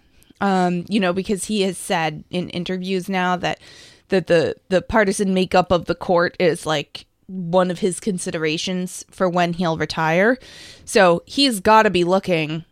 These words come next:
at that Senate right now and at Biden right now and saying, like, "I don't know if I have time past twenty twenty-two to, to, to retire and guarantee a Democratic president gets to put in my successor."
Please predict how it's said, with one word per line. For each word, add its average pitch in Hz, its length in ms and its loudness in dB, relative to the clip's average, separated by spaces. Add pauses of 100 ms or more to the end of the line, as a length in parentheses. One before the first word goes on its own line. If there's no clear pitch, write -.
(380)
at 185 160 0
that 175 260 2
Senate 185 380 -2
right 165 180 0
now 143 380 0
and 180 180 0
at 160 140 -2
Biden 175 400 4
right 165 200 2
now 147 480 0
and 175 300 -2
saying, 170 600 2
like, 170 400 -2
"I 185 80 4
don't 185 160 2
know 165 160 2
if 156 100 -6
I 165 120 2
have 160 120 -2
time 160 340 -4
past 160 360 -6
twenty 139 260 -10
twenty-two - 560 -8 (400)
to, 170 180 -12 (200)
to, - 100 -14 (280)
to 175 180 -8 (200)
retire 165 720 -2
and 165 300 -2 (180)
guarantee 160 840 -2
a 165 260 2 (720)
Democratic 170 580 0
president 160 480 -6
gets 156 280 -4
to 170 60 -6
put 165 200 -4
in 165 100 -2
my 160 160 -4
successor." - 640 -6